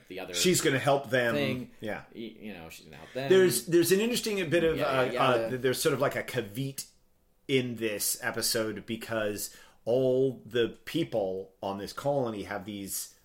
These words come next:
Speaker 2: uh, implants
Speaker 1: Oh, yeah, yeah.
Speaker 2: that
Speaker 1: Like a magnetic implant.
Speaker 2: Yeah, that goes off when they're near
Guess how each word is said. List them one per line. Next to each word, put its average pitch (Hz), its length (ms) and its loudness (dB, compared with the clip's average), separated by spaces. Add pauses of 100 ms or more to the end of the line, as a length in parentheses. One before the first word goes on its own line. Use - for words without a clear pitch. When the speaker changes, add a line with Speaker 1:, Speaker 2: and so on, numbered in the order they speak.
(180)
Speaker 2:
uh, 92 320 -2 (120)
implants 95 840 -4
Speaker 1:
Oh, 120 140 0
yeah, 113 180 0
yeah. 98 240 -4
Speaker 2:
that 131 360 4
Speaker 1:
Like 101 100 -10
a - 20 -10
magnetic 98 540 -10
implant. 90 420 -12
Speaker 2:
Yeah, 156 300 4
that 135 200 2
goes 147 360 4
off 127 340 -2
when 120 240 -2
they're 117 160 -2
near 113 680 0